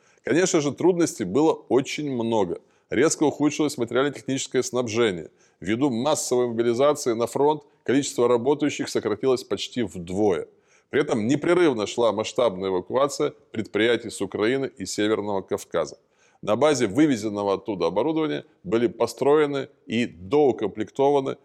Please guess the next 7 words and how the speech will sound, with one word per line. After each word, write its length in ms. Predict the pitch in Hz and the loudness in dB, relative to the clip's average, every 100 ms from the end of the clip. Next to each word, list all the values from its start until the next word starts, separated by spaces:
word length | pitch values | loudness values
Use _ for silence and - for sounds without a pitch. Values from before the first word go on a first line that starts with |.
| - | -8
Н 180 | 104 95 | -6 -2
П 160 | 110 | -4
З 240 | 101 113 85 | 0 2 2
в 140 | 87 | -2
Уфе, 420 | 98 - 139 147 - _ | -6 -2 0 0 -4 _
Ишимбае, 840 | 101 - 101 90 98 123 139 135 - _ | -10 -6 -4 -2 2 4 2 0 -12 _
Сызрани, 720 | - - 127 135 135 131 127 | -4 0 2 4 2 0 -2